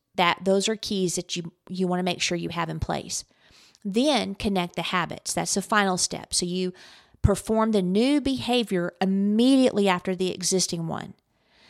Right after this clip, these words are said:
So after you finish brushing your teeth, you immediately do your five to ten minutes of stretching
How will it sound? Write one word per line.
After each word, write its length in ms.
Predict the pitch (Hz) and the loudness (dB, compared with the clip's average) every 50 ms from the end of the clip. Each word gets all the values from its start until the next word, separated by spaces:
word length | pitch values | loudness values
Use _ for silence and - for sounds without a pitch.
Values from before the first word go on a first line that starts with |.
| - _ - | -20 _ -2
So 200 | - - 190 185 - | 2 4 4 4 4
after 260 | 170 170 185 196 - | 2 2 2 2 0
you 140 | 233 233 247 | -2 -2 0
finish 380 | 233 - 262 247 247 - - - | 0 2 2 2 2 2 0 2
brushing 400 | - - 220 220 - - 247 247 | 2 4 4 4 4 2 2 0
your 80 | 247 | -2
teeth, 400 | 233 - - 254 269 269 254 - | -2 -2 -2 -2 -2 -2 -2 0
you 100 | 208 196 | 2 2
immediately 640 | 180 175 175 180 190 208 240 262 254 233 - 208 208 | 4 4 2 2 2 4 4 4 2 2 2 0 2
do 400 | 185 208 202 190 185 180 175 175 - - - _ _ | 4 6 8 8 8 6 6 2 -2 -8 -20 _ _
your 160 | - 190 180 175 | -4 -2 -2 -2
five 380 | - - 202 190 190 190 185 | 0 2 2 4 4 2 2
to 100 | - 202 | 0 -2
ten 220 | 185 - 196 185 180 | 0 0 0 0 0
minutes 300 | 180 175 175 170 - 180 | 0 0 0 -2 -2 -2
of 80 | 170 | -2
stretching 540 | - - 175 165 165 - - 175 170 165 | -2 0 0 0 0 -2 -2 -2 -4 -6